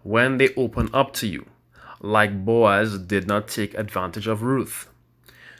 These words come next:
So I'm referencing from Ruth chapter three, verses seven to thirteen. So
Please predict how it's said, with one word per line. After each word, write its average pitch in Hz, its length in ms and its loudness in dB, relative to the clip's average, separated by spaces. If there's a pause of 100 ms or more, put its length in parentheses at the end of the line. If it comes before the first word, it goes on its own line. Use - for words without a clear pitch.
(100)
So - 180 -2
I'm 104 140 2
referencing 123 540 2
from 110 360 2
Ruth 123 600 0
chapter 113 440 -2
three, 139 520 -2 (340)
verses 110 540 0
seven 127 500 0
to 123 100 -6
thirteen. 101 640 -2 (880)
So 120 400 4